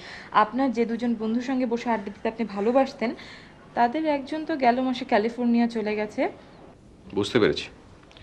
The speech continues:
Speaker 2: আপনি একজন গোয়েন্দা, আপনি স্পাইং করছেন। আপনি ফোনটা রাখুন, আমি এক্ষুনি থানায় ফোন করব।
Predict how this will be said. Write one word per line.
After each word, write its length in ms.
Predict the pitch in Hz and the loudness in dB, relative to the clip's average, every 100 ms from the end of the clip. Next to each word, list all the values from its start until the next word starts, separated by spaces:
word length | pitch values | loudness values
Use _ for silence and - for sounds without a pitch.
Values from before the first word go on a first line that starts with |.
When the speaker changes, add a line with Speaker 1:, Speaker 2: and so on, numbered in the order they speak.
| - - - - - - | -20 -20 -20 -20 -20 -4
Speaker 2:
আপনি 180 | - 113 | 2 4
একজন 180 | 127 127 | 6 6
গোয়েন্দা, 400 | 104 107 101 78 78 - - - - - - | 6 4 4 0 -4 -16 -20 -20 -20 -20 -6
আপনি 180 | - 127 | -2 2
স্পাইং 380 | - 120 113 135 | 4 6 6 6
করছেন। 320 | 95 - - - - - - - - - - - - - - | 2 -4 -10 -14 -20 -20 -20 -20 -20 -20 -20 -20 -20 -20 -2
আপনি 180 | 98 113 | 0 4
ফোনটা 260 | 120 113 | 6 8
রাখুন, 280 | 110 107 80 - - - - | 6 4 -2 -8 -20 -20 -2
আমি 180 | 101 123 | 4 6
এক্ষুনি 260 | 143 151 147 | 6 6 6
থানায় 220 | 120 107 | 6 4
ফোন 160 | 95 87 | 4 0
করব। 240 | 85 - | -2 -8